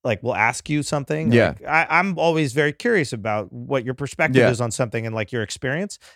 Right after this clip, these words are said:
Speaker 1: And I think you're also that way with other people. And I think it's, like, nice sometimes when we're in this industry, you're surrounded by a lot of people who maybe aren't as curious about others.
Speaker 2: Well, it's funny. t-
Speaker 1: Yeah.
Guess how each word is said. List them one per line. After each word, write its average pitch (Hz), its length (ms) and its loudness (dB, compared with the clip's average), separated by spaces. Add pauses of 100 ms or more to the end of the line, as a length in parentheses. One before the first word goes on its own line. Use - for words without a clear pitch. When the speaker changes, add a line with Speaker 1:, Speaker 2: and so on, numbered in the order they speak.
Speaker 1:
And 127 100 2
I 131 60 4
think 117 180 -2
you're 151 240 4
also 135 280 2
that 113 200 -2
way 110 220 -4
with 101 160 -6
other 104 120 -6
people. 185 400 -8 (320)
And 123 120 0
I 127 40 2
think 151 220 0
it's, 135 140 0
like, 110 140 -2
nice 135 580 -2
sometimes 143 420 -4
when 123 220 -2
we're 120 100 0
in 120 80 -4
this 113 140 -4
industry, 131 320 -4
you're 104 100 -6
surrounded 117 380 -4
by 110 100 -2
a 107 60 -2
lot 113 160 -2
of 98 40 -8
people 107 420 -8
who 117 140 -14
maybe 135 340 -6
aren't 131 240 -6
as 117 100 -8
curious 117 280 -6
about 110 200 -2
others. 131 140 4
Speaker 2:
Well, 170 160 8
it's 170 180 4
funny. 165 340 4
t- - 240 -14 (100)
Speaker 1:
Yeah. 101 240 -2